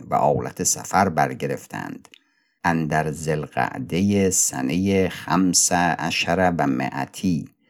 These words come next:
که برویم، بیابان و کوه و هر جا که خوارج شوند، زیشان باز نگردیم تا هیچ کس نماند.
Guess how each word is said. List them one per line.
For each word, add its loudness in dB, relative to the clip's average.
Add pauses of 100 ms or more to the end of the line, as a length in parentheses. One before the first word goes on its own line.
(480)
که -2
برویم، 2 (400)
بیابان 4
و -2
کوه 2 (100)
و -2
هر 0
جا 6
که -4
خوارج 4
شوند، 2 (500)
زیشان 2
باز 4
نگردیم 2
تا 2
هیچ 0
کس 0
نماند. 2